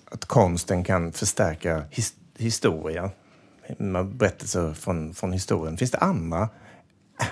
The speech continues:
områden, ämnen, där vi mer skulle kunna använda konsten som ett,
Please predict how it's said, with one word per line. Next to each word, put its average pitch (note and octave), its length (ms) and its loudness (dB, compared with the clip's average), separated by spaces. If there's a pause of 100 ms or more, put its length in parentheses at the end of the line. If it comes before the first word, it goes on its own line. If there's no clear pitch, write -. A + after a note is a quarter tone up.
(360)
områden, A#2 760 8
ämnen, F#2 680 4 (540)
där G2 280 6
vi F2+ 140 4
mer F#2+ 440 8
skulle G2 320 0
kunna F#2+ 300 0
använda F#2 480 2
konsten F2 520 2
som D#2+ 200 2
ett, D#2+ 240 -2